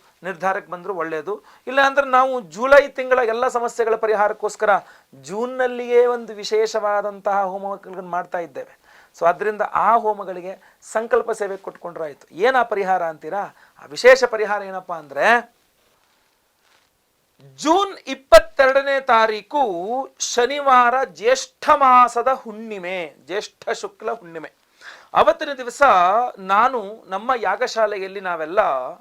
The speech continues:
ವಿಶೇಷವಾಗಿ ತ್ರೈಲೋಕ್ಯ ಮೋಹನಕರ ಗ-, ಗಣಪತಿ ಹೋಮವನ್ನು ಮಾಡ್ತಾ ಇದ್ದೇವೆ.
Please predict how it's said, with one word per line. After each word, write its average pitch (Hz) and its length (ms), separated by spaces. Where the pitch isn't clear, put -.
ವಿಶೇಷವಾಗಿ 247 800
ತ್ರೈಲೋಕ್ಯ 277 720
ಮೋಹನಕರ 240 640
ಗ-, 202 480
ಗಣಪತಿ 202 400
ಹೋಮವನ್ನು 185 340
ಮಾಡ್ತಾ 165 280
ಇದ್ದೇವೆ. 120 280